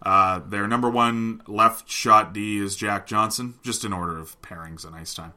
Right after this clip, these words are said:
uh, not in terms of performance. Number two is Marcus Peterson, who's definitely decent. Number three is Juuso Riikola, who, uh, I thought went to play in Finland this year, but he's still in,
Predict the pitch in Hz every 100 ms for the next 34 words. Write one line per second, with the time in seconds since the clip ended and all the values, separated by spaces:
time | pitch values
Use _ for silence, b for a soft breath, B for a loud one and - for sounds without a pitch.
0 | b b b - 85 82 82 - 90 82
1 | 80 90 - 90 87 87 123 131 135 135
2 | 127 117 117 113 - 110 113 107 117 110
3 | 107 92 - 104 98 90 92 92 92 B
4 | B - 185 185 170 156 107 101 151 170
5 | 175 151 113 113 156 113 90 82 82 95
6 | 92 87 85 80 - b b b b b
7 | _ - 90 123 135 131 131 - 123 120
8 | 113 - 113 90 82 80 82 - 80 78
9 | 82 80 - 95 92 90 87